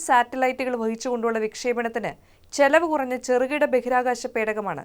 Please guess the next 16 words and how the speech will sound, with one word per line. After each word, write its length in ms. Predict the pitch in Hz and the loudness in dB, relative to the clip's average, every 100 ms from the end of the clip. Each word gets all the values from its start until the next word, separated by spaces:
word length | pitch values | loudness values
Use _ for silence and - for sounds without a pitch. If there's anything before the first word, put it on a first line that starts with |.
| - | -12
സജ്ജമായത്. 500 | 170 160 156 131 - - _ - - 311 | -10 -8 -10 -12 -18 -20 _ 2 8 8
അഞ്ഞൂറ് 400 | 339 381 392 392 | 8 2 2 2
കിലോഗ്രാം 480 | 330 320 285 302 285 254 | 4 4 4 2 6 8
ഭാരമുള്ള 420 | 262 262 262 254 254 | 8 6 2 0 4
ചെറിയ 220 | 247 254 277 | 4 4 2
ഉപഗ്രഹങ്ങൾ 540 | 214 240 247 233 233 233 196 | 2 2 2 2 0 0 2
ഭൂമിയുടെ 440 | 240 247 247 247 247 233 | 0 2 2 2 2 4
താഴ്ന്ന 320 | 233 262 294 254 | 4 4 2 0
ഭ്രമണപഥത്തിൽ 640 | 233 226 226 220 226 - 208 | 2 2 0 0 -2 -4 -6
എത്തിക്കുന്ന 440 | - 214 208 208 - 196 | -6 -4 -4 -4 -2 0
അതിവേഗം 480 | 208 240 262 262 226 214 | 0 2 2 2 0 2
വളരുന്ന 320 | 220 240 240 214 | 2 0 -4 -2
വിപണിയെ 320 | 214 226 226 226 | -2 0 0 -2
തൃപ്തിപ്പെടുത്തുന്നതിനാണ് 960 | 220 - 247 240 240 226 220 196 147 - - - _ 247 | -8 -4 -2 0 0 0 -2 -2 -6 -10 -18 -20 _ -6
വിക്ഷേപണ 420 | 247 - 285 262 240 | -4 0 2 2 2
വാഹനമായ 580 | 214 220 220 214 202 | 2 2 0 0 0